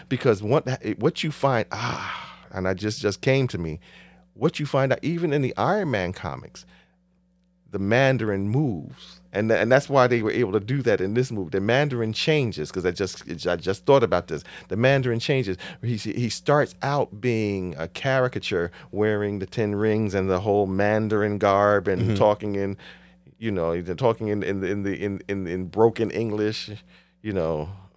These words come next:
Speaker 1: You, you know how, you know how
Speaker 2: Yeah.
Speaker 1: they, yeah, you know how they did. Um, talking like that to now in the, in the, in, they, they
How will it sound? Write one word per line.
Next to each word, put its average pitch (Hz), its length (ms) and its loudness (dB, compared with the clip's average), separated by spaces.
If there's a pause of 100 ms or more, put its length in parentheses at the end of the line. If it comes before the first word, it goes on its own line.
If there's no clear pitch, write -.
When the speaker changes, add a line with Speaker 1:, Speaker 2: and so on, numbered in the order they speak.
Speaker 1:
You, 135 140 -2
you 180 200 -2
know 135 120 2
how, 104 140 -2
you 302 160 -4
know 349 120 -2
how - 60 -2
Speaker 2:
Yeah. 127 160 6
Speaker 1:
they, 85 100 -6
yeah, 71 160 -6
you 160 160 -6
know 165 100 -2
how 76 60 -2
they 82 120 -4
did. 104 280 -2 (320)
Um, 143 420 6 (220)
talking 139 320 2
like 117 180 0
that 135 280 2 (460)
to - 160 -2
now 120 640 0
in 107 160 -2
the, 98 160 -2
in 104 160 -2
the, 92 240 -4
in, 95 220 -6 (300)
they, 104 160 -2
they 104 300 -2